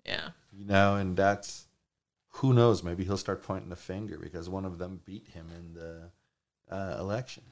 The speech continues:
Speaker 2: They ran against him and beat him. So maybe he'll start pointing the finger and saying, you know, "She did it," to frame him or something, you
Speaker 1: It's
Speaker 2: know?
Speaker 1: going to get interesting. There's going to be things that come out because of this that some people never wanted to come out, I'm sure.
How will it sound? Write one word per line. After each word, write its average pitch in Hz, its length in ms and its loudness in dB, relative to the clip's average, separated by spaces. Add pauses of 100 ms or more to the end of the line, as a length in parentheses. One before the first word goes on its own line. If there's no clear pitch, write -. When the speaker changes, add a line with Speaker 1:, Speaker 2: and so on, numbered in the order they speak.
(100)
Speaker 2:
They 82 120 -8
ran 90 200 -2
against 90 340 -8
him 92 100 -8
and 87 120 -8
beat 98 200 -4
him. 64 200 -16
So - 160 -14
maybe 90 220 -6
he'll 95 100 -2
start 95 200 -4
pointing 92 220 -8
the 87 60 -10
finger 87 360 -8
and 82 200 -14
saying, 87 320 -10 (360)
you 87 80 -20
know, 80 120 -12
"She 104 360 -2
did 85 180 -2
it," 87 180 -4
to - 80 -10
frame 98 520 2
him 60 240 -14
or 60 120 -16
something, - 380 -18
you - 180 -20
Speaker 1:
It's 202 180 -2
Speaker 2:
know? - 60 2
Speaker 1:
going 226 280 12
to 269 100 4
get 254 180 12
interesting. 175 680 4
There's 180 200 6
going 208 220 10
to 247 80 6
be 262 120 10
things 202 280 10
that 196 120 6
come 185 140 6
out 165 180 8
because 165 300 -2
of 160 120 -4
this 165 220 0
that 92 340 0 (320)
some 196 320 6
people 180 300 0
never 165 420 8
wanted 160 260 -2
to 156 80 -4
come 160 180 -6
out, 151 180 2
I'm 165 160 2
sure. 170 360 2